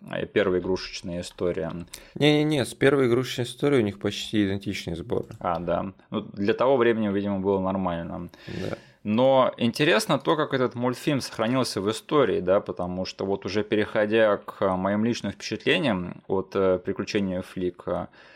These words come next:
Speaker 1: сейчас вот забавно читать про вот все вот эти вот конфликты между Пиксаром и Дримворксом на основе двух мультфильмов про муравьёв, да.
Speaker 2: Мгм.
Speaker 1: Потому что «Приключения Флика», мне кажется, это самый дримворксовский Пиксар из всех, что они снимали.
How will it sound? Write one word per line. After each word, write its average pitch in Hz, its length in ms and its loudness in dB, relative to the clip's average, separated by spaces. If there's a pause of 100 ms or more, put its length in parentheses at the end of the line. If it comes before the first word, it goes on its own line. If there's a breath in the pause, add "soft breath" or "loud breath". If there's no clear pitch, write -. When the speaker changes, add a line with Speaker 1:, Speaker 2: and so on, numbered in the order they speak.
(140 soft breath)
Speaker 1:
сейчас 156 420 0
вот 131 220 2
забавно 101 920 2
читать - 420 -2
про 95 160 0
вот 92 180 0
все - 280 0
вот 98 220 2
эти 95 220 -2
вот 92 200 0
конфликты 101 680 -4
между 92 360 -4
Пиксаром 95 580 0
и 90 40 -4
Дримворксом 95 720 -2
на 87 200 -2
основе 90 500 -2
двух 92 380 -4
мультфильмов 92 420 -6
про - 140 -8
муравьёв, 92 580 -2
да. 87 240 -4
Speaker 2:
Мгм. 127 420 0
Speaker 1:
Потому 104 380 -2
что 104 420 2
«Приключения 107 460 0
Флика», 143 340 0
мне 95 160 -2
кажется, - 400 0
это 104 480 2
самый 117 680 0
дримворксовский 104 1000 0
Пиксар 110 600 0
из 90 120 0
всех, 107 300 0
что - 220 -2
они 95 180 0
снимали. 92 600 0